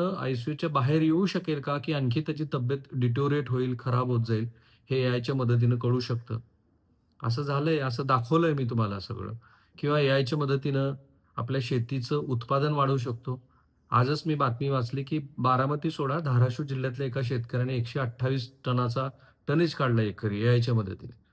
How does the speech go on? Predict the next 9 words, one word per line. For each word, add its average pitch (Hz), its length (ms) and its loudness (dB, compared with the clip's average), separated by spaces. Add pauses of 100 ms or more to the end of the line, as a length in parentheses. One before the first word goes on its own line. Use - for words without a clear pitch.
(300)
पण 147 100 0
ह्याच 170 340 4
एआयच्या 165 360 2
मदतीनं 160 440 0
गांजा 151 320 4
पिकवला 170 440 4
जाऊ 160 180 4
शकतो 156 340 -4
का? 127 200 -6